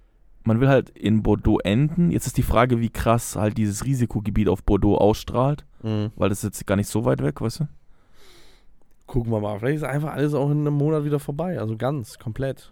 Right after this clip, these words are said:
Speaker 2: Corona ist einfach wirklich gone.
Speaker 1: Okay.
Speaker 2: Weißt du, in einem Monat kriege ich meine zweite Impfung und dann ist einfach weg.
Speaker 1: Du kriegst im Monat erst deine zweite Impfung?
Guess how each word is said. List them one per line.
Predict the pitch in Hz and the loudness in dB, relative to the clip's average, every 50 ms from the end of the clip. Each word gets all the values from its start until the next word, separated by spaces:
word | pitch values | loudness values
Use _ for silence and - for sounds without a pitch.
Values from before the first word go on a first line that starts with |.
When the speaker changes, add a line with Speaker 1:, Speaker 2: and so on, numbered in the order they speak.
| - - _ | -20 -20 _
Speaker 2:
Corona | - 117 127 143 139 | -8 -6 -4 -4 -4
ist | 131 131 | -4 -4
einfach | 127 127 123 110 113 | -6 -6 -6 -4 -6
wirklich | 135 139 127 113 - - - | -6 -6 -6 -12 -14 -12 -8
gone. | - 101 104 104 104 101 98 - - - - - - - - - - _ _ 135 | -6 -4 -4 -4 -4 -6 -10 -12 -14 -18 -20 -20 -20 -20 -20 -20 -20 _ _ -14
Speaker 1:
Okay. | - - - 107 101 - - | -8 -4 -2 -2 -2 -2 -6
Speaker 2:
Weißt | 120 117 143 | -6 -2 2
du, | |
in | 139 131 | 2 2
einem | 131 131 | 4 4
Monat | 139 151 147 139 135 - | 2 2 2 2 0 -2
kriege | - - 147 143 | -6 -6 -4 -4
ich | 139 | -2
meine | 135 120 117 101 | -2 -2 -2 -4
zweite | - - 113 110 104 | -4 -4 -2 -2 -2
Impfung | - - 127 151 160 - 185 208 233 - - - _ - _ _ _ _ _ _ _ - _ | -2 -4 -4 -6 -4 -6 -8 -10 -10 -14 -18 -20 _ -20 _ _ _ _ _ _ _ -18 _
und | - 101 | -12 -10
dann | 104 127 | -10 -8
ist | 131 | -6
einfach | 143 143 147 143 | -6 -4 -4 -4
weg. | 156 - - - - - _ _ _ _ - - _ _ _ - | -4 -6 -6 -8 -14 -20 _ _ _ _ -20 -20 _ _ _ -16
Speaker 1:
Du | - - | -12 -6
kriegst | - 113 - - | -6 -4 -2 0
im | 95 92 | 0 0
Monat | 92 101 107 131 160 180 190 | 0 0 0 0 0 0 -2
erst | 175 160 - | -4 -6 -4
deine | 160 160 170 | -6 -6 -4
zweite | - 160 165 165 | -4 -6 -4 -4
Impfung? | 156 165 - 208 | -6 -6 -8 -14